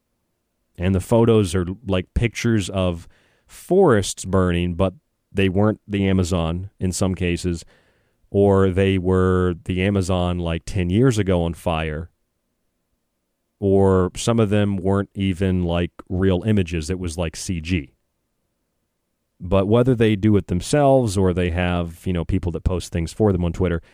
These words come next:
they're, they're literally j-, it's just, it's all about signaling to the public how, how much they care.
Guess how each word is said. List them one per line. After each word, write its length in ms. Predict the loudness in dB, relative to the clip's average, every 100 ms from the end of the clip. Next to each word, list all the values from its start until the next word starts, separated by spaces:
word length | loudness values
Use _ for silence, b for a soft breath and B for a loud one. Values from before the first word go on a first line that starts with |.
| b b _
they're, 260 | -2 -2 0
they're 160 | 0
literally 520 | 0 2 4 4 2 0
j-, 140 | -2
it's 180 | -6 -4
just, 360 | -2 -2 -4
it's 180 | -10 -12 -2
all 280 | 2 4 4
about 300 | 2 0 -4
signaling 800 | -4 -2 0 -2 -2 0 -2 -6
to 460 | -2 2 2 2 -2 _ _ _ _ _ _ _ _ _ _ _
the 80 | -6
public 520 | 0 0 2 0 -2
how, 300 | 0 2 2
how 220 | 2 0
much 300 | 0 0 -4
they 140 | -4 -6
care. 360 | -4 -6 -6